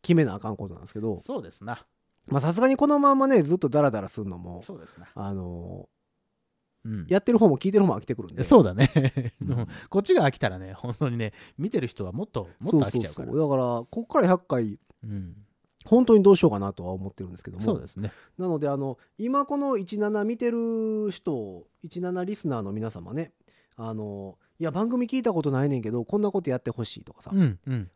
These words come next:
Speaker 1: 「番組聞いてますけど、こんなことやってほしい」とかさ、
Speaker 2: うん、うん、うん、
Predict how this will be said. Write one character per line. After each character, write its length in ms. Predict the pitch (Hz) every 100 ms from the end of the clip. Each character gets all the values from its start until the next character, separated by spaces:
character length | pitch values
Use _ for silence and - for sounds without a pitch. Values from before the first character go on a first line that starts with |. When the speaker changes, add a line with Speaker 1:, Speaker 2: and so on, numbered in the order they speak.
| 104
Speaker 1:
「番 160 | 190
組 180 | 202 196
聞 120 | 196
い 40 | 190
て 80 |
ま 100 | 185 175
す 60 |
け 60 | 151
ど、 100 | 123
こ 120 | 151
ん 20 |
な 80 | 139
こ 100 | 127
と 80 | 104
や 40 |
っ 40 | 101
て 80 |
ほ 120 | 98 101
し 120 | -
い」 40 |
と 80 | -
か 80 | 151
さ、 80 | 113
Speaker 2:
う 60 | 104
ん、 0 |
う 40 |
ん、 20 |
う 420 | 107 82 95 87
ん、 140 | 92